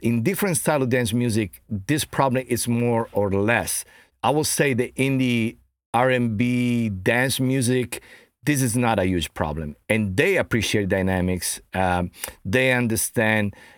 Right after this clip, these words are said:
uh, how nice it is to have, like, a certain depth, uh, uh, and have a lot of,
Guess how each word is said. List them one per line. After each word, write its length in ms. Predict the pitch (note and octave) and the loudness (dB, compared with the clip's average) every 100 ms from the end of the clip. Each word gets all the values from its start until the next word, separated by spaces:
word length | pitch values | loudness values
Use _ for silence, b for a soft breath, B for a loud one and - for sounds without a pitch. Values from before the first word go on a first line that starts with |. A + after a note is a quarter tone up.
| B - | B -2
uh, 320 | G2 F#2 F2+ | 0 0 0
how 200 | A2 B2+ | 0 0
nice 440 | B2 A#2 A2+ A2 - | 2 2 2 0 -2
it 40 | |
is 120 | G#2+ - | -2 -2
to 160 | A#2 | 0
have, 180 | G#2+ G2 | 0 2
like, 180 | G2+ F#2+ | 0 0
a 60 | |
certain 480 | F2+ A2+ F#2+ G2 F#2+ | -2 -2 -2 -2 0
depth, 400 | F2+ A2 A2 - | 2 2 0 -2
uh, 140 | G2+ G#2 | -4 -2
uh, 400 | A2 A2 A2+ G#2 G2+ | -2 -2 0 0 0
and 160 | A2 | 0
have 220 | A2 A2 | 2 2
a 40 | G#2 | 0
lot 280 | G#2+ A2 A2 | 2 2 2
of, 140 | G2 | -2